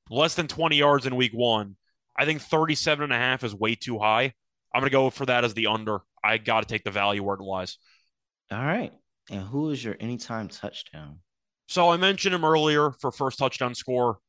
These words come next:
Speaker 1: I think that this price, especially at plus money, is a very good deal for a guy who scored two touchdowns in week one. I'm gonna go with C E H. I think there's value on Clyde. Plus one twenty-five, I think, is a very solid deal there. I just think that for a guy who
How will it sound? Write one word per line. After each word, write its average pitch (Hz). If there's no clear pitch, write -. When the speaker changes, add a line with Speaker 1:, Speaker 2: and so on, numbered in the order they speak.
Speaker 1:
I 110
think 127
that 113
this 113
price, 127
especially 190
at 139
plus 135
money, 127
is 123
a 120
very 123
good 120
deal 123
for 120
a 110
guy 120
who 113
scored 147
two 143
touchdowns 123
in 120
week 113
one. 113
I'm 151
gonna 208
go 202
with 185
C 170
E 147
H. -
I 117
think 139
there's 123
value 127
on 120
Clyde. 117
Plus 190
one 202
twenty-five, 156
I 123
think, 120
is -
a 117
very 123
solid 120
deal 117
there. 143
I 113
just 117
think 120
that 117
for 120
a 110
guy 127
who 123